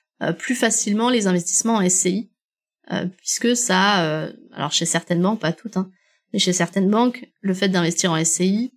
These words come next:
peut permettre de sortir des normes H C S F qui sont, euh, qui sont appliquées. Donc, il y a aussi ce truc-là à prendre en compte, éventuellement, et à se dire, bon, bah, peut-être que c'est intéressant de monter une S C I et de prévoir cet investissement en S C I,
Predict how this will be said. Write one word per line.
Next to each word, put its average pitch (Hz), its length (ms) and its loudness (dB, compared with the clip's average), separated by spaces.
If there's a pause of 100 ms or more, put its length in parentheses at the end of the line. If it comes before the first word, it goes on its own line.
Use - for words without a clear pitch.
peut 190 100 2
permettre 190 380 0
de 208 60 -2
sortir 180 360 -2
des 180 120 2
normes 185 200 4
H 185 160 2
C 165 120 -2
S 165 180 0
F 226 160 -4
qui - 120 -18
sont, 190 260 0
euh, 156 260 -2
qui - 100 -12
sont 160 140 -2
appliquées. 175 400 -10 (500)
Donc, 190 380 -2 (220)
il - 100 -6
y 170 40 2
a 160 60 0
aussi 170 220 -2
ce 190 160 0
truc-là 190 420 0
à 220 80 2
prendre 190 240 -2
en 165 80 0
compte, 285 340 -4
éventuellement, 185 640 0
et 185 140 0
à 156 40 -2
se 175 140 -6
dire, 214 240 -2
bon, 196 160 0
bah, 160 140 0
peut-être 208 320 -10
que 185 80 -4
c'est 175 140 -2
intéressant 170 440 -2
de 202 140 -2
monter 170 260 -2
une 185 140 4
S 175 160 -2
C 180 100 -2
I 202 240 -2 (360)
et 170 120 -2
de 175 120 -2
prévoir 196 380 -2
cet 185 200 -4
investissement 180 560 -4
en 185 100 2
S 170 140 0
C 170 140 -2
I, 233 160 -2